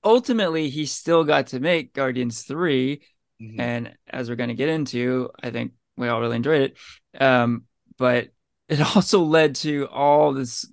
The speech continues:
Speaker 1: great work he did with D C. And now he's basically running the, the D C universe <laughs> for Warner Brothers. So yeah, just, just a wild story.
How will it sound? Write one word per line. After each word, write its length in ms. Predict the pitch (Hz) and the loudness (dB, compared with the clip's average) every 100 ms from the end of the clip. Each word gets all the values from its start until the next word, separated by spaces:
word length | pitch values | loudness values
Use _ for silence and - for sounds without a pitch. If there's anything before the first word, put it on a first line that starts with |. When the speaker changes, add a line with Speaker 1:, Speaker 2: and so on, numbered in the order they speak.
| - | -4
Speaker 1:
great 280 | 143 139 | 2 2
work 260 | 123 143 135 | 2 0 0
he 80 | 143 | -2
did 260 | 135 135 - _ | 0 -2 -6 _
with 160 | 139 120 | -4 -2
D 180 | 147 143 | 0 -2
C. 300 | - 208 180 | 0 2 2
And 240 | 156 156 | 2 0
now 380 | 180 202 208 190 | 0 2 2 2
he's 360 | 165 175 147 - _ _ - | -2 -8 -10 -16 _ _ 0
basically 760 | 202 214 196 165 - 160 156 | 2 4 2 -6 -4 -2 -2
running 640 | 143 143 170 160 143 139 131 _ _ _ _ _ | -2 2 4 4 0 -2 -6 _ _ _ _ _
the, 320 | - 135 131 123 | -4 0 0 0
the 120 | 123 | -4
D 160 | 127 131 | -2 -2
C 160 | 123 | -2
universe 560 | 123 127 120 - 127 - - _ | 0 0 0 -4 -8 -8 -12 _
<laughs> 120 | _ | _
for 800 | 151 - 190 - _ _ - - | -14 -14 -20 -20 _ _ -6 -2
Warner 200 | 127 123 | 0 0
Brothers. 440 | 120 113 113 113 - - _ _ | 0 -2 -4 -8 -16 -20 _ _
So 640 | - - 123 120 117 113 | -8 -2 0 0 0 -2
yeah, 220 | - 131 117 | -2 -2 -2
just, 260 | 143 - | -6 -8
just 160 | 180 190 | -8 -4
a 80 | 135 | -4
wild 680 | 120 113 123 127 131 127 123 | -4 -2 0 2 2 0 -4
story. 520 | - 143 - 135 | -4 -6 -4 -8